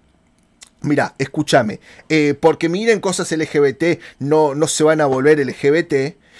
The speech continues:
y no, eh, no sé, porque si vos me estás diciendo por un lado que, em, el sexo, el género y todo eso está, em, atravesado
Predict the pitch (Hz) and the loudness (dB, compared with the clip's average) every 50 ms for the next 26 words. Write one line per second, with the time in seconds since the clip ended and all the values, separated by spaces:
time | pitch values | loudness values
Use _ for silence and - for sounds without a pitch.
0 | - - - - 247 262 277 277 285 262 214 147 - _ _ _ _ - - 165 | -20 -20 -14 -10 -8 -8 -2 0 2 2 2 2 -2 _ _ _ _ -10 -2 0
1 | 180 170 165 165 175 202 220 - - - 285 - - _ _ _ _ _ _ _ | 0 2 2 2 2 2 0 2 2 0 0 -2 -4 _ _ _ _ _ _ _
2 | _ _ _ _ _ _ - 165 160 151 - 143 135 - - 147 147 175 226 254 | _ _ _ _ _ _ 2 4 4 4 0 -4 -6 -4 -2 0 4 4 4 4
3 | 247 240 - - 247 226 208 208 196 - - 214 196 175 151 - - 156 156 180 | 4 2 2 4 4 4 4 2 -2 0 0 2 4 2 2 4 4 4 4 4
4 | 196 202 202 190 170 156 139 123 113 - - - _ _ _ - 190 175 156 120 | 2 4 4 6 6 6 4 2 -2 -4 -10 -18 _ _ _ 0 2 2 2 0
5 | - - _ _ _ _ - 151 143 135 135 131 131 131 117 - - 139 151 147 | -4 -8 _ _ _ _ -2 0 0 0 0 -2 -4 -8 -10 -4 0 0 0 2
6 | 147 143 - - 190 185 202 196 170 - - - 151 143 139 131 - - 185 196 | 0 -4 -2 -2 0 2 2 2 0 -2 -4 -4 -2 -2 -2 -4 -4 -2 -2 -2
7 | 196 170 151 143 143 123 - 180 185 180 175 170 160 - - 151 139 127 - - | 0 -2 -4 -4 -6 -6 -4 -4 -2 0 0 0 -2 -2 -2 -2 -2 -2 -4 -10
8 | - - 160 147 - - - - 170 156 127 - - - 147 139 131 131 131 127 | -6 -4 -4 -4 -2 0 2 4 4 4 4 0 0 0 2 2 4 2 2 0
9 | 127 120 - - - - - - 156 160 160 180 175 175 165 165 170 165 - - | -4 -8 -10 -14 -16 -14 -2 0 0 2 2 2 2 4 4 4 2 0 -4 -2
10 | - - 247 214 165 143 135 131 123 117 | 2 4 4 4 4 4 2 0 -4 -6